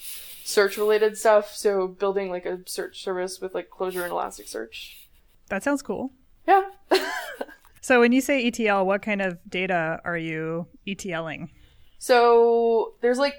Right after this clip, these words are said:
Speaker 1: event data from people who come and visit the website and interact with the product, and then there's also data from people actually making transactions through the product.
Speaker 2: Oh, all the data.
Speaker 1: Yes, all the data for all the things. <laughs>
Speaker 2: <laughs> Okay.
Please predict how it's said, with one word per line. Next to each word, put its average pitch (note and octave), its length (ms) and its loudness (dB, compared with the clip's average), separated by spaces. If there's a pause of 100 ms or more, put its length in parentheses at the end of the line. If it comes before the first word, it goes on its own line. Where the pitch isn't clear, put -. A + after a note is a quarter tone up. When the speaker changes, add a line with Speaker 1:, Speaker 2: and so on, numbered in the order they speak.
Speaker 1:
event A3+ 320 2
data G#3+ 340 2
from G3+ 140 -10
people G3 240 -4
who G3 100 0
come F#3+ 200 0
and F#3+ 120 -4
visit F3 240 -6
the A3+ 60 -8
website A#3+ 760 4
and G3 80 0
interact F#3+ 380 -2
with G3 80 -16
the G3 80 -10
product, G3 480 4
and F#3+ 100 -4
then F#3 120 -6
there's F#3 120 -4
also F#3+ 600 2 (340)
data G3 280 6
from G3+ 160 -2
people F#3+ 320 2
actually F#3+ 300 2
making F#3 300 -6
transactions - 640 -4
through - 120 -10
the - 100 -10
product. - 560 -4 (880)
Speaker 2:
Oh, A#3+ 240 2
all A#3 160 2
the F#3+ 100 -6
data. E3 300 -8 (100)
Speaker 1:
Yes, - 300 4
all G3 180 4
the F3+ 80 0
data - 240 0
for - 160 0
all - 60 0
the - 80 -6
things. - 460 -8
<laughs> C5 420 2
Speaker 2:
<laughs> - 160 -4
Okay. B3 540 -2